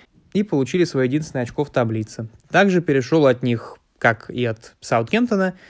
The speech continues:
э, в Астон Виллу перешёл от них один из лидеров Буэндиа. Голам у них тоже браться особо неоткуда. В общем, всё очень плохо. Ну и полная противоположность — это Брайтон. Хотя несколько сезонов назад я б так не сказал.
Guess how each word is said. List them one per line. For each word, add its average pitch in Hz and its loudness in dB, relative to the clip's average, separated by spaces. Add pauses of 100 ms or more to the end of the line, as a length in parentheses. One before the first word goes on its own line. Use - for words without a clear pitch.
(300)
э, 120 0
в 123 0
Астон 139 2
Виллу 127 2
перешёл 120 -2
от 117 -2
них - -8 (480)
один 120 0
из 117 -2
лидеров 113 -2
Буэндиа. 127 -2 (680)
Голам 143 4
у 123 2
них 120 0
тоже 220 4
браться 170 2
особо 143 0
неоткуда. 139 -2
В 160 0
общем, 151 -2 (220)
всё - -2
очень 139 0
плохо. 117 -8 (380)
Ну 170 2
и 170 6
полная 151 6
противоположность — 127 2
это 139 -2
Брайтон. 110 -2
Хотя 135 0
несколько 135 -2
сезонов 127 0
назад 135 0
я 139 2
б - -4
так 139 -2
не 135 -4
сказал. 120 -4